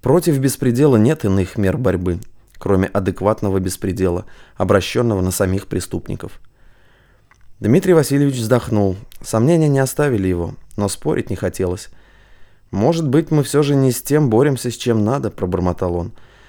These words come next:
«Мы боремся с последствиями, а надо уничтожать причину. Согласны?» Горшин, не оборачиваясь, улыбнулся.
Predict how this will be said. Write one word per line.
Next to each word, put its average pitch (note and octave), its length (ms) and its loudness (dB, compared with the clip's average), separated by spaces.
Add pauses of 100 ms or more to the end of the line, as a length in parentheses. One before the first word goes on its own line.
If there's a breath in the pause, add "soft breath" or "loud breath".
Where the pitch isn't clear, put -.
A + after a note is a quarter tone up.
(200 soft breath)
«Мы D#3 160 -2
боремся D3 420 2
с - 140 -4
последствиями, A#2 880 0
а F#2+ 140 -4
надо C3 280 0
уничтожать G2+ 760 -2
причину. F#2 520 -6 (200)
Согласны?» A2 600 -4 (960)
Горшин, G2+ 420 -2
не F#2 80 0
оборачиваясь, G#2 760 -4 (260)
улыбнулся. F#2+ 680 -4